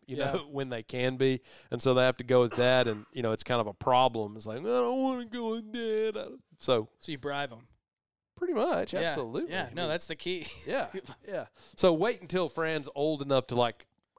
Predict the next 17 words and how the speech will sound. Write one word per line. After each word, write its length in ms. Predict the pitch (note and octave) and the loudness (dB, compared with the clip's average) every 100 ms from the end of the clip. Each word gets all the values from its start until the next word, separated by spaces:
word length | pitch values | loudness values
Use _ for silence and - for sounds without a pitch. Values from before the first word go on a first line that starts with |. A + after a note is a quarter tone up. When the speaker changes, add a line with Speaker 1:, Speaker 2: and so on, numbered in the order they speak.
| - | -4
Speaker 1:
actually 340 | C3+ - D3 | -2 0 0
appreciate 520 | A#2 - C3+ C#3 D#3 | 0 0 -2 0 -2
the 60 | D#3+ | -4
candy. 420 | - E3+ F3 F3 - - _ | -4 -2 -2 -4 -8 -20 _
Basically, 480 | D#3+ F3+ G3 - D#3 | 0 0 -6 -4 -4
you 80 | D3 | -2
need 200 | D3+ C#3 | -2 0
to 60 | |
wait 260 | B2+ C3+ C#3+ | 4 4 4
until 460 | C3 - B2+ A#2+ G#2+ | -4 0 2 2 -2
Mom 360 | A2+ B2 B2+ A#2+ | 0 4 4 2
starts 360 | - A#2+ A#2 | -2 -2 -2
saying 460 | - C3 A2+ G#2 A2 | 0 0 0 -4 0
no 300 | B2+ D3 E3+ | 4 6 6
to 160 | - | 2
the 80 | G3+ | -2
candy. 500 | G#3+ A3 A3 A3+ A#3 | 0 -2 -2 -4 -10